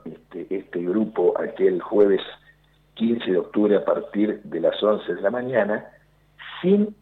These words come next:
posibilitarle a quien tenía derecho a repelerlos, a decirle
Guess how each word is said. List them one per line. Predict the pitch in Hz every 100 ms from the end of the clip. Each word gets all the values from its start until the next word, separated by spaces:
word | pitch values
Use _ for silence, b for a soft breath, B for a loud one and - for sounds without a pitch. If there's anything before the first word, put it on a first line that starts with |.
| _
posibilitarle | 117 113 104 104 104 - 127 123 120 113 110 -
a | - -
quien | 107 92 -
tenía | 90 104 151 147
derecho | 139 127 127 - 101
a |
repelerlos, | 98 92 95 113 127 101 90 82
a | 87
decirle | - 107 110 107